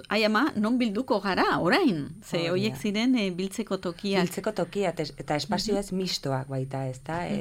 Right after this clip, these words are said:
Speaker 1: Mhm.
Speaker 2: e, k-, kantuak kantatzen zituzten, eta, eta zer gertatzen zen hor, ez? Bueno, kantu herrikoiak jaso ditugu baita, Oiartzun, Oiartzun aldekoak eta Euskal Herri osokoak, eta,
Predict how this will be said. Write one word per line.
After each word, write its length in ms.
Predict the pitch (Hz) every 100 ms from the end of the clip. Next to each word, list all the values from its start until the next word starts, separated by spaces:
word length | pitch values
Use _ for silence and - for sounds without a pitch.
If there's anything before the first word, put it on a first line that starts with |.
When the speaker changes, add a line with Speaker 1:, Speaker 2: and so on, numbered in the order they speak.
| 135
Speaker 1:
Mhm. 160 | 135 135 - - - -
Speaker 2:
e, 280 | - 151 143 -
k-, 100 | - - -
kantuak 500 | 160 185 165 151 139
kantatzen 340 | 139 135 135
zituzten, 640 | - 135 160 160 160 147 143
eta, 280 | 143 135 135
eta 180 | 135 135
zer 180 | 175
gertatzen 340 | 165 151 139 139
zen 180 | 139 131
hor, 140 | 131
ez? 140 | 165
Bueno, 180 | 147 135
kantu 220 | 139 139
herrikoiak 760 | 160 147 147 156 151 143 135 -
jaso 260 | 147 143 156
ditugu 360 | 143 156 151
baita, 460 | 143 135 139 185 202
Oiartzun, 720 | 151 147 143 - 156 151 143 143 - - - -
Oiartzun 420 | 151 151 151 160
aldekoak 480 | 151 151 156 165 165
eta 300 | 156 143 139
Euskal 340 | 143 135 147
Herri 200 | 147 151 147
osokoak, 560 | 139 160 170 180 190
eta, 460 | 160 156 131 135 135